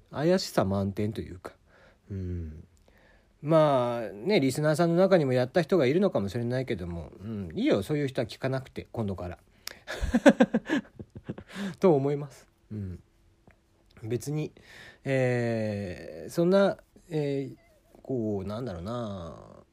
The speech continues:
まあ、品のない、えー、言葉を、まあ、品がある言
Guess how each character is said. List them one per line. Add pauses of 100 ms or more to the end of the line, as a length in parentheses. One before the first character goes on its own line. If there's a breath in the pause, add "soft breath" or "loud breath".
(260)
ま
あ、
品
の
な
い、 (300)
え
ー、
言
葉
を、 (100)
ま
あ、
品
が
あ
る
言